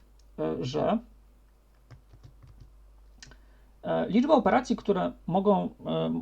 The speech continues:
mogą, e, zostać wykonane w pojedynczym teście, to jest aż dziesięć milionów. Wobec tego ten nasz, e,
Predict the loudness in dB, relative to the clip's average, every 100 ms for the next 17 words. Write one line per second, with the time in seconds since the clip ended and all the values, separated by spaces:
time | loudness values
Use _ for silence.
0 | -6 -2 0 0 0 -2 -2 0 0 -2
1 | -4 -6 -6 -4 -2 -2 -2 -2 -2 -4
2 | -6 -8 -8 -6 -2 -2 -2 -14 -6 -2
3 | 0 2 2 2 2 2 0 -4 -2 -4
4 | -6 -14 -20 -20 -20 -20 -20 -20 -20 -20
5 | -10 -2 0 -2 -6 0 0 0 -2 0
6 | 2 2 0 -14